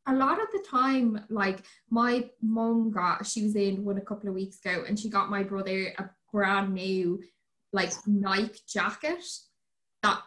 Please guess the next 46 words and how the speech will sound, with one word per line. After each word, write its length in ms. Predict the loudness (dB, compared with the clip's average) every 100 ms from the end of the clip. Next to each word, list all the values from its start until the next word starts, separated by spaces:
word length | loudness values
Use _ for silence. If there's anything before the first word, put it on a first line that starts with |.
| 2
no 240 | 4 6
one 120 | 4 2
had 200 | 0 -2
worn, 580 | 0 0 0 -4 -14 -16 _ _ _ _ _ _ _ 0
and 320 | 2 2 -2 -2
it 140 | -4
still 260 | -2 0 2
had 160 | 0 -2
the 60 |
tag 340 | -2 0 0 -2
on 120 | -6
it. 180 | -6 -10 -20 0
So, 280 | 4 4 0 -10 _ 2
uh, 60 |
like, 160 | 4 4 4
often 560 | 2 2 -2 2 2
people 260 | 2 0 2
think 240 | 2 0
that 140 | 0 -4
it's 140 | -4
gonna 160 | -4 -2
be 100 | -2
things 380 | -2 -2 -4 -2
that 140 | -2
are 200 | -2 -4 -10 -20 _ 0
tatty 580 | 4 4 4 2 2
and 120 | -2 -2
people 220 | -4 -4
have 100 | -4
worn 300 | -2 -2 -4
quite 200 | -4 -4
a 60 | 2
lot, 380 | 2 2 -2 -10 -12 _ _ _ 0
but 340 | 4 6 4 0 -6 -12 -20 _ _ -16 0
some, 320 | 2 4 4
most 440 | 4 2 0 -2
of 80 | -2
the 60 | 0
time 560 | 2 2 2 -2 -6
when 160 | -2 -2
you 100 | 0
go 100 | 2
in, 180 | 2 2
you 100 | -6
purchase 420 | -2 -2 0 -2
something, 480 | -2 -4 -4 -8